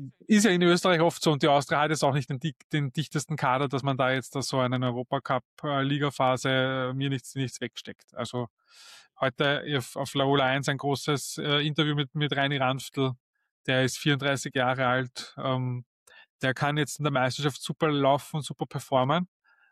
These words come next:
Aber stell dir vor, der musste im, im, in der Ligaphase dann auch noch spielen und hätte zwei, mit dem Alter, auch wenn er noch so fit ist, ähm, zwei Spiele in der Woche, das, das wär,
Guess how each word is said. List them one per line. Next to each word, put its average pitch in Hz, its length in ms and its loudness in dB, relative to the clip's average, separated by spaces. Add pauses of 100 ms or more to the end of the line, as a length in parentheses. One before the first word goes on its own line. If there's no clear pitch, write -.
(160)
Aber 131 640 2 (140)
stell 139 220 -2
dir 143 80 -2
vor, 139 180 0
der 135 100 2
musste 135 280 -2
im, 127 320 -2
im, 127 480 -4 (300)
in 143 120 -6
der 139 100 2
Ligaphase 139 460 2
dann 135 140 2
auch 131 160 4
noch 139 160 -2
spielen 139 280 -4
und 135 140 -4
hätte 131 260 -2
zwei, 127 360 -2 (680)
mit 147 200 -2
dem 151 160 2
Alter, 131 440 2
auch 131 140 0
wenn 143 140 2
er 139 40 0
noch 147 160 2
so 160 120 -4
fit - 240 -4
ist, - 400 -2
ähm, 143 460 -4 (320)
zwei 139 200 -2
Spiele 147 300 -2
in 143 40 -2
der 135 120 -4
Woche, 131 260 -2
das, 123 360 -6
das - 200 -10
wär, 123 300 0